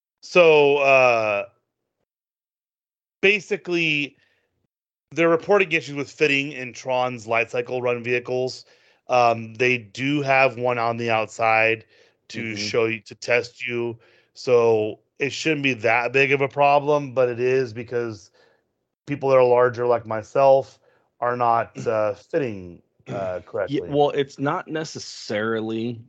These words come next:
Speaker 2: large as in, um, like, you can't fit in it because, say, your stomach gets in the way,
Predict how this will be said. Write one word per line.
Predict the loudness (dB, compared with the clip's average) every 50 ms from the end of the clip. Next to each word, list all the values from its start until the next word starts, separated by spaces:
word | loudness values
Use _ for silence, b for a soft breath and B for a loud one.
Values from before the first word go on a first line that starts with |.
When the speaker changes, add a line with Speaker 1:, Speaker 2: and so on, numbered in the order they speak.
| _ _ _ -10
Speaker 2:
large | -6 -2 0 2 2 2 2 2 0 -2 -4 -4 -6 -10 -10 -6
as | -6 -4 -4 -4 -4 -6 -8 -12 -12
in, | -8 -6 -4 -4 -4 -4 -4 -4 -6 -6 -8 -10 -14 b b b b b b b b b b
um, | -6 -4 -4 -2 -2 -2 -4 -4 -6 -8 -10 -14 _ _ -4
like, | -4 -4 -4 -4 -8
you | -10 -10
can't | -10 -12 -8 -6 -4 -4 -4 -6 -8 _ _ _ _
fit | _ -20 _ _ -2 0 0 0 -2 _ -4
in | -2 -2 0 0
it | -2 -4 -6 -6 -8
because, | -10 -12 -10 -10 -8 -6 -4 -4 -2 -2 -4 -4 -6 -10 _
say, | -20 -20 -12 -8 -4 -4 -2 -2 -2 -2 -2 0 -2
your | -2 -4 -6 -10 -10 -8 -8 -8 -8 -8 -8 -10 -12 _ _ _ _ -18
stomach | -18 -10 -2 0 0 0 0 -4 -6 -8
gets | -10 -12 -10 -10 -12
in | -10 -10 -8
the | -8 -8
way, | -6 -6 -6 -8 -8 -12 -18